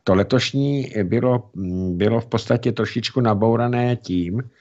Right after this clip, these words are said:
že tam chtěli pozvat, eh, a pozvali, on tam nakonec nepřišel, eh, Václava Klause z Trikolory, který to prezentoval jako akci Trikolory a to já jsem říkal, že nebudu propagovat Trikoloru, protože já nevěřím,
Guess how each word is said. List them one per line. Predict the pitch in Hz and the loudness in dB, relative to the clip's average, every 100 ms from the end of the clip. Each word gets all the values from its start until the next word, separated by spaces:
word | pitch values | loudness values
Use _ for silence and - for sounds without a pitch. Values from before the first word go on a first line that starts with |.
| _ _ _ - | _ _ _ -8
že | - | -6
tam | 87 117 | -2 -2
chtěli | 117 - 120 113 | -2 -2 -2 -2
pozvat, | - 104 92 107 113 - - - | 0 0 2 2 0 -2 -12 -8
eh, | 98 92 | -6 -6
a | - 82 | -4 0
pozvali, | - 95 92 101 104 | 2 4 4 2 2
on | 104 101 | 0 -2
tam | 104 | -4
nakonec | 104 107 110 | -4 -4 -4
nepřišel, | 101 90 87 - 104 107 113 _ _ _ _ - | -4 -4 -6 0 0 0 -4 _ _ _ _ -8
eh, | 87 87 | -2 0
Václava | 85 95 - 113 120 | 2 0 0 -2 -2
Klause | 110 110 107 | 0 0 0
z | 107 | -2
Trikolory, | 107 - 104 101 98 101 | -2 -2 2 2 4 2
který | 104 104 98 104 | 0 -2 -2 -4
to | 107 | -6
prezentoval | - 95 90 101 98 107 110 | -2 -2 0 0 0 0 0
jako | 104 113 | 0 -2
akci | 95 - 113 | -2 -2 -4
Trikolory | - 95 101 95 90 92 | -2 -2 0 2 2 0
a | 95 | 0
to | 98 | 0
já | 101 95 | 2 0
jsem | 110 101 | -2 -6
říkal, | 90 110 | -4 -2
že | 101 | -2
nebudu | 101 95 101 | -2 -2 -2
propagovat | 95 90 87 101 107 104 | -4 -6 -4 -2 0 0
Trikoloru, | 92 87 95 92 98 | -2 -2 0 2 0
protože | 98 87 87 | -2 -2 0
já | 98 | 0
nevěřím, | 98 92 101 110 120 101 76 80 87 | 2 2 2 0 0 -2 -4 -4 -4